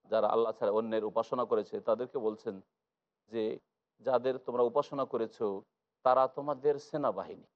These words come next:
আল্লাহ পাক এই আল্লাহ ছাড়া অন্যের উপাসনা যে করা হয়েছে, এগুলোকে কাফের মুশরিকদের বাহিনী বলেছেন,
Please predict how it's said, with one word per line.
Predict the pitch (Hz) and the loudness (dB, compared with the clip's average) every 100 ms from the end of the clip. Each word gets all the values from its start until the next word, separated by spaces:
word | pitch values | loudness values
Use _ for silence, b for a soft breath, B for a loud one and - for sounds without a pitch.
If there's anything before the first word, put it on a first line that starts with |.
| _ | _
আল্লাহ | 117 127 | -2 0
পাক | 135 123 _ _ _ _ _ | 0 -2 _ _ _ _ _
এই | 113 107 | -6 -2
আল্লাহ | 113 117 135 | 0 2 0
ছাড়া | 151 135 | 0 0
অন্যের | 113 127 135 | 0 -2 -4
উপাসনা | 107 135 - 135 113 113 _ | -2 -2 -2 -2 -2 -2 _
যে | 101 | -8
করা | 110 113 | 0 2
হয়েছে, | 143 139 - | 4 2 -4
এগুলোকে | 175 175 165 147 139 - _ _ | -6 -6 -4 -2 -2 -4 _ _
কাফের | - 151 175 | 0 0 0
মুশরিকদের | 175 180 165 175 | -4 -4 -2 0
বাহিনী | 131 156 156 123 | 2 2 -2 -4
বলেছেন, | 95 87 - | -6 -6 -14